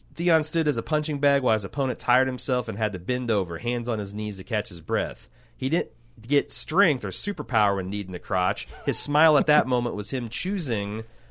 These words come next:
with that, uh, proximity to a tired opponent, opponent to show that he wasn't beaten.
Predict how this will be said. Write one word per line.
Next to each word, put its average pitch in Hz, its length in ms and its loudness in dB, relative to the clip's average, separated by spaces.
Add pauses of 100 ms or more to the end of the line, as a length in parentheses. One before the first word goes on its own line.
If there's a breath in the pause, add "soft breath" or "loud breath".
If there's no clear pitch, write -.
(200 soft breath)
with 117 200 -2
that, 143 340 4
uh, 110 220 2
proximity 143 580 0
to 139 160 -6
a - 20 -4
tired 127 380 2
opponent, 120 480 -4
opponent 117 440 -4
to 95 60 -12
show 135 300 -2
that 104 140 -4
he 98 60 -2
wasn't 90 300 -6
beaten. 69 440 -12